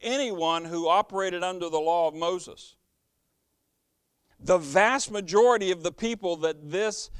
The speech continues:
chapter lists as heroes of faith did not have the law of Moses. They just had a communication that God gave them for them.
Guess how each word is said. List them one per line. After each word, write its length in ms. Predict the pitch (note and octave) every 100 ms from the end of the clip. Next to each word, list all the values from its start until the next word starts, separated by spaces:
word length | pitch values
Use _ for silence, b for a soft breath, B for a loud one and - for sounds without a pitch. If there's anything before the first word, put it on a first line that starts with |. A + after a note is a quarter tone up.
| b b
chapter 600 | - F#3+ F3 F#3 - E3
lists 540 | E3 E3+ F#3 C#3+ - - b b
as 320 | - D3 D3+
heroes 640 | - A#3 B3+ A3+ G#3 F#3+ D3
of 100 | D3+
faith 680 | - G#3+ A3 B2+ - - - _ _ _ _ _ _ _ _ -
did 280 | - A#3+ C#4
not 360 | B3 B3 A3+ F#3+
have 580 | - A#3 G3+ D#3+ E3+
the 100 | D#3+
law 280 | F3 C#3+ C#3+
of 80 | E3+
Moses. 640 | G#3 A#3+ C4+ D3 - - - _ _ _ _ _ _ _
They 280 | F3 G#3 B3
just 260 | C4 F#4+ -
had 260 | G3+ G3+
a 100 | G3
communication 1040 | F3 G3+ G#3 A#3 G#3+ - A#3+ B3+ - F#3 E3
that 240 | D#3 D#3
God 440 | F#3+ A#3+ A#3+ F3+
gave 380 | D#3 G#3+ G#3 E3
them 260 | F#3+ G#3 G3+
for 280 | - G3 F#3+
them. 520 | F#3+ A#3 G#3 A2